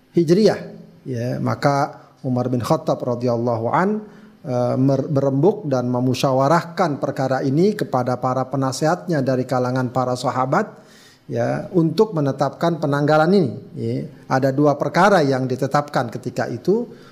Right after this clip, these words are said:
Pertama adalah, eh, apa atau bulan apa yang akan ditetapkan sebagai bulan pertama dalam penanggalan yang akan ditetapkan. Dan kemudian yang kedua adalah peristiwa apa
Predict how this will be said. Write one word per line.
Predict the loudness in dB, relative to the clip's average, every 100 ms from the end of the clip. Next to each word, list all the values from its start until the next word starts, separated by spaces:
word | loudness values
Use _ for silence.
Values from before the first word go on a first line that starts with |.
| -8
Pertama | -4 0 0 2 0 0
adalah, | -2 0 0 -2 -8 -20 _ _ _ _
eh, | -4 -2 0 -2 -2
apa | 0 0 2 2 2 -2
atau | -2 0
bulan | 2 2 4 2 2
apa | 0 2 2 0 -2 -10 -20 _ _ 4
yang | 6 6 2 -4 -10 -18 -20 -20 _ _ _
akan | 0 2 0 2
ditetapkan | 0 0 0 0 2 0 0
sebagai | -2 0 0 2 2 2
bulan | 4 6 6 4
pertama | 0 0 0 2 2 0
dalam | -2 0 0 -2 -4 -12 -18 -20 -4
penanggalan | 0 0 0 0 2 2 0 -2 -8 -18 -20 -4
yang | -2 0
akan | -2 0 0 2
ditetapkan. | 0 2 2 2 -2 -10 -10 -18 _ _ _ _
Dan | -4 -2
kemudian | 0 0 2 4 4
yang | 4 0 -2
kedua | 0 2 2 2
adalah | 0 0 2 0 0
peristiwa | 2 2 2 2 4 4 4
apa | 2 2 -2 -4 -14